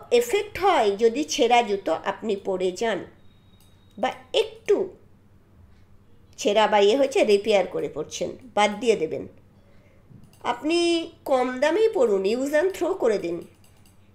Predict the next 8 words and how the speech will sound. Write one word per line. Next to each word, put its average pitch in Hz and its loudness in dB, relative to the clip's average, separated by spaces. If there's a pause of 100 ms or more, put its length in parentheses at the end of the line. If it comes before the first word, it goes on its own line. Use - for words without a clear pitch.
(500)
কিন্তু 302 0
বারবার 214 4
সেলাই 208 2
করে 233 -4
যারা 214 2
পরছেন, 220 -4 (480)
সবার, 359 6 (160)
উম, 247 0